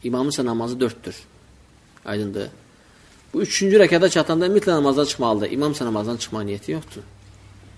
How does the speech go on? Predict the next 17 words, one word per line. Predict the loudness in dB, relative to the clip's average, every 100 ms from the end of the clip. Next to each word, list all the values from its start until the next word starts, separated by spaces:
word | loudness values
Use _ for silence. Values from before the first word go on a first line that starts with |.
| -10
Dörd | -8 -6
rəkətdir. | -6 -6 -8 -16 -16 -20 -20 -20 -20 -20 -20 -20 -8
Neyniyəcək? | -2 0 0 0 -4 -6 -16 -20 -20 -20 -20 -20 -20 -8
Oturacaq, | -6 -2 0 4 4 6
gözləyəcək, | 4 2 0 0
hətta | 0 2
imam | 2 0 0
qalxsın, | 0 0 -4 -2 -2
bütöv | 2 2 2
bir | -2
rəkət | -2 -4 -4
qılsın, | -4 -4 -4 -2 -2 -6 -14 -20 -8
təzədən | -4 0 0 0
əyləşsin, | 0 0 0 -2 -2 -2
hətta | -2
o | -2
ilə | -2